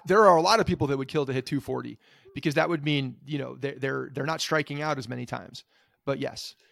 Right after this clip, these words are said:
Anyway, the, the, um, that's what I was gonna say. It's frustrating when you see it. Just, like, aesthetically, when I look and I see a guy,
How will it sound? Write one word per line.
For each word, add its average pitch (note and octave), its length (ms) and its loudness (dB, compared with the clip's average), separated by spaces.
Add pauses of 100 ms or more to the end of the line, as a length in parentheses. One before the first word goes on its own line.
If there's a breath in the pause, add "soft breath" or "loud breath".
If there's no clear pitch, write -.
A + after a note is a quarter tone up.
(120)
Anyway, C3+ 300 -4
the, D3 300 0
the, D3+ 300 4
um, C#3 360 0
that's F3 200 2
what E3+ 100 2
I - 20 4
was C#3+ 80 0
gonna C#3 120 -2
say. C3 180 -4
It's - 120 -4
frustrating F3+ 460 2
when D3+ 80 0
you C#3 100 0
see C#3 180 -2
it. B2+ 120 -6
Just, F3+ 220 0
like, E3+ 200 -2
aesthetically, F3+ 600 0
when E3+ 160 -2
I E3+ 80 2
look F3 300 0
and D3 100 -4
I D3+ 80 2
see E3+ 220 0
a D3 40 0
guy, C3 440 -2